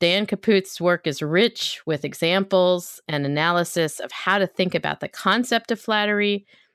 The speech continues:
especially considered within a political context. While he traces discussions of the use of flattery and its problematic nature through a wide variety of political texts, authors, and time periods. The book begins by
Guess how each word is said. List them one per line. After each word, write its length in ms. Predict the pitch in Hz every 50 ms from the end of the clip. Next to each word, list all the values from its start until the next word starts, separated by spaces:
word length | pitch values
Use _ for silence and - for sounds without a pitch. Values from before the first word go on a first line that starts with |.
| _ _ -
especially 560 | 170 160 - - 190 196 196 - 220 208 196
considered 440 | - 214 202 196 - 175 170 165 165
within 360 | 170 160 - 170 156 156 -
a 120 | - 151 147
political 400 | _ - 170 165 156 - 156 151
context. 960 | - - - 160 151 160 156 - - - - _ - - - - _ _ _ _ _ _ _ _ _ _ _ _ _ _
While 140 | - 175 170
he 120 | 196 190 185
traces 540 | - - 196 185 196 214 - - 202 190
discussions 720 | - - 185 165 - - 196 175 180 - - 185 165 160 -
of 140 | 156 143 139
the 80 | 143
use 340 | 143 151 180 220 233 - -
of 140 | 196 170 147
flattery 640 | - 180 156 151 156 160 156 151 151 151 151 151 - _ - - _ _ _ _ _ -
and 100 | 170 160
its 140 | 156 - -
problematic 720 | _ - 185 180 180 190 190 180 170 160 160 160 160 -
nature 520 | - 156 151 156 - - - 160 147 143 147
through 280 | - - - 156 156
a 60 | 151 143
wide 460 | 143 147 147 151 160 165 170 165 156
variety 560 | - 143 143 147 156 165 156 156 143 139 135
of 160 | 135 131 _
political 360 | - - 170 160 165 - 175
texts, 680 | 156 - - - 151 151 - - - - - - - - -
authors, 600 | 175 160 151 147 - 156 143 143 147 143 - - -
and 160 | - 170 160 151
time 280 | - 147 143 147 143
periods. 680 | - 139 135 131 117 110 107 98 - - - - - _ _ _ _ _ _ _ _ _ _ _ _ _ _ _ -
The 60 | 190
book 220 | 180 233 262 254 -
begins 400 | 262 214 208 202 196 196 190 185
by 200 | - 170 160